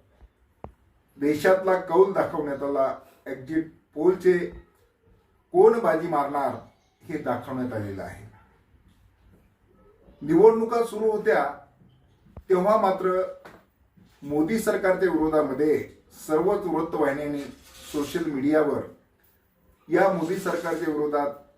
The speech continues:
वातावरण निर्माण असल्याचं दाखवण्यात आलं होतं. दहा वर्षाचा यांचा कारभार हा अत्यंत निराशाजनक असल्याचं सुद्धा आमच्या मीडियाने, वेगवेगळ्या वृत्तवाहिन्यांनी दाखवलं.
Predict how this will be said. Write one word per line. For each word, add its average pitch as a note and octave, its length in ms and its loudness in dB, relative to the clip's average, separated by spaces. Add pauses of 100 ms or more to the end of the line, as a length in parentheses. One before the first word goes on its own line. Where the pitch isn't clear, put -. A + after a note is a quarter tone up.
(320)
वातावरण F3+ 680 0
निर्माण D#3+ 360 -2 (160)
असल्याचं D#3+ 500 -6 (460)
दाखवण्यात A#2 540 -4
आलं F#2+ 160 -10
होतं. - 280 -16 (1160)
दहा B2+ 240 4
वर्षाचा E3 760 -2 (520)
यांचा D3 280 -4
कारभार C#3+ 560 0 (380)
हा E3 120 -10
अत्यंत E3+ 480 -8
निराशाजनक E3+ 1300 -2
असल्याचं D#3 440 -2
सुद्धा C3+ 340 -4
आमच्या B2 560 -4 (560)
मीडियाने, F#3+ 580 2
वेगवेगळ्या F3+ 360 2
वृत्तवाहिन्यांनी C3+ 680 -6
दाखवलं. G#2+ 400 -10